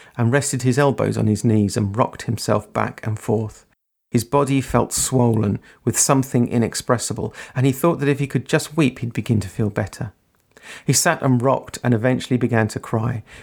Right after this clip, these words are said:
which relieved nothing, but then he began to be racked with great coughing sobs that went on until whatever it was that had built up inside him had been slightly released.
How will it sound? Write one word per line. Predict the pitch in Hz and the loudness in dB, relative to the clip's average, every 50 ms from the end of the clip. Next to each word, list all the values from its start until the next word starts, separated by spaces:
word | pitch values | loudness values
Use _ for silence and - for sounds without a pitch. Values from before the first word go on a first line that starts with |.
| - _ | -12 _
which | - - - | -8 -4 -2
relieved | 143 151 156 190 190 147 117 | 0 0 2 2 0 2 2
nothing, | 131 147 143 - - - - 117 120 - - - _ - | 2 2 0 0 -2 -4 -4 -4 -6 -10 -14 -20 _ -10
but | - 147 | -6 -2
then | 143 156 160 | 0 2 2
he | 170 170 | 2 2
began | 170 160 - 147 135 127 127 127 123 127 127 | 0 0 0 0 2 2 2 2 0 0 -4
to | - - | -8 -6
be | 113 113 113 | -4 -2 -2
racked | 107 104 110 127 123 - - - - - - | -2 0 0 0 0 0 -2 -8 -10 -6 -6
with | 113 104 - - | -6 -6 -6 -4
great | - 131 135 139 143 135 135 131 131 | 0 2 4 4 4 4 4 2 0
coughing | - - 120 110 - 120 107 104 | -2 -2 -2 -2 0 0 -2 -2
sobs | - - 120 117 117 104 104 - - - - - - | 0 0 2 2 2 2 0 -4 -10 -14 -18 -10 -6
that | - 127 | -4 -2
went | - 135 131 120 - | 0 0 0 0 0
on | - 143 143 139 139 | 0 0 2 2 2
until | 131 127 123 - - 117 117 | 2 2 0 0 0 0 0
whatever | 107 117 120 110 - 139 160 160 175 185 | 2 0 0 2 2 0 0 0 0 -2
it | 185 - | -2 -2
was | - 113 110 117 - - | -2 -2 0 -2 -2 -6
that | - - - | -10 -10 -8
had | 110 117 107 - | -8 -8 -6 -2
built | - 139 135 135 - - | 0 0 0 0 -4 -6
up | 113 - - | -4 -2 0
inside | 117 110 - - - 123 123 123 | 0 0 0 0 2 2 2 2
him | - 123 120 | 2 2 0
had | 120 120 - - 120 - - | 0 -2 -4 -8 -6 -2 2
been | 117 120 120 | 4 4 4
slightly | - - - - 147 143 - - - 113 110 | 2 -2 -2 -2 0 0 0 0 0 0 0
released. | 104 110 113 113 107 107 - - - | 2 2 0 0 -2 -4 -8 -12 -14